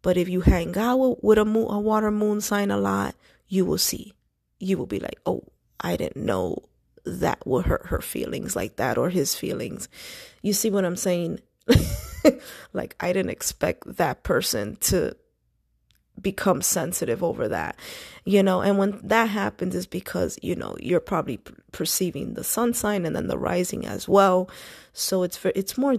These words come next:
difficult to see that water moon, you know, when you have more, like, a tougher placement on your rising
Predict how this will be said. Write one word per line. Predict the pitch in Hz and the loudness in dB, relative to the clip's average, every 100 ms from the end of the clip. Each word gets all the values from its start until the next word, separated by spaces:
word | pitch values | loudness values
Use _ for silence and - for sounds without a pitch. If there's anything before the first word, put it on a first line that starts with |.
| - - | 0 0
difficult | 202 - 185 185 175 180 - _ _ | 0 0 -2 0 0 -2 -8 _ _
to | - 196 | -4 0
see | - - 208 | 2 2 0
that | 196 190 | 0 0
water | 185 185 190 | 0 0 -2
moon, | 190 185 185 185 190 _ - - _ | -2 -2 -2 -6 -8 _ -20 -20 _
you | 185 190 | 0 2
know, | 185 180 | 2 2
when | 185 185 | 2 0
you | 190 | 0
have | 180 190 185 190 | 0 -2 -2 0
more, | 185 185 - | 0 2 0
like, | 185 - - | -2 -4 -6
a | |
tougher | - - 190 - 180 180 - _ | -8 -4 -4 -2 -2 -2 -2 _
placement | - 185 190 - 190 185 185 - - | 0 2 2 0 -2 -4 -6 -10 -10
on | 185 190 | -6 -4
your | 185 | -4
rising | 185 180 190 185 180 | -2 -2 -2 -4 -6